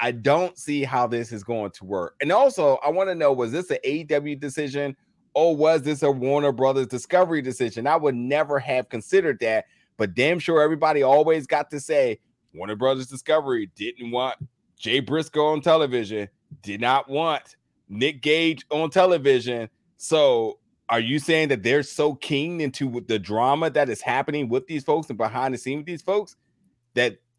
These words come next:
they possibly could be the ones to make a decision of saying, "All right, fine. Yeah, I get they're on a contract, but, like, hey, here's a good decision. Just put 'em all on another show. We'll give you another show. That'll fix everything." All of this sounds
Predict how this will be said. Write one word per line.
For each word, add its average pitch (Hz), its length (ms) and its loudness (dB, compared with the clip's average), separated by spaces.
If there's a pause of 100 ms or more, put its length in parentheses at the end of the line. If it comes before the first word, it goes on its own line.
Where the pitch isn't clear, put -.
they 120 200 2
possibly 147 540 0
could 135 160 -8
be 143 80 0
the 139 100 0
ones 135 280 -2
to 139 60 -4
make 135 200 -4
a 131 60 -2
decision 139 480 -2
of 123 80 -4
saying, 135 380 -2 (560)
"All 277 100 0
right, 262 180 2
fine. 196 540 2
Yeah, 202 180 4
I 196 60 6
get 202 180 -6
they're 185 120 8
on 202 80 2
a 143 60 0
contract, 143 680 0
but, 143 160 -2
like, 139 280 0
hey, 147 300 0
here's 175 260 0
a 139 60 -4
good 127 180 -2
decision. 120 420 -8
Just 254 160 -2
put 415 100 -2
'em 330 120 0
all 214 200 4
on 151 160 0
another 120 380 -2
show. 110 520 -2 (100)
We'll 180 120 2
give 165 180 -8
you 147 60 0
another 127 280 0
show. 113 240 -2
That'll 117 300 0
fix 117 180 -10
everything." 101 340 -4 (400)
All 349 280 4
of 220 80 0
this 147 200 -2
sounds 113 400 -4